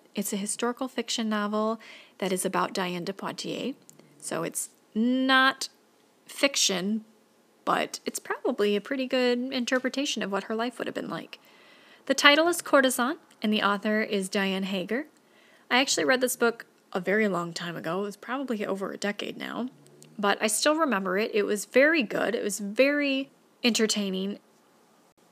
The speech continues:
It held my attention. I read through it pretty quickly. I don't think I have it anymore. It probably was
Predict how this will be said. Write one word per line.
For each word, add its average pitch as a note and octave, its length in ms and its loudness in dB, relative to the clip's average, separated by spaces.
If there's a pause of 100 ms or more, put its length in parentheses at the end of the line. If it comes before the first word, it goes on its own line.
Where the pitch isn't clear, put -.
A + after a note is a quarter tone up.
(380)
It G#3+ 200 2
held C#4+ 200 4
my C4+ 100 4
attention. A3+ 420 0
I G3 100 0
read G#3+ 260 2
through A3 180 2
it - 80 -4
pretty B3+ 200 -4
quickly. G3 380 -4
I - 560 -18
don't A3 120 -4
think A3 140 -6
I A#3+ 60 -2
have G3+ 240 -4
it - 80 -2
anymore. E3+ 420 -6
It - 140 -10
probably A3 600 -2
was F#3+ 500 -2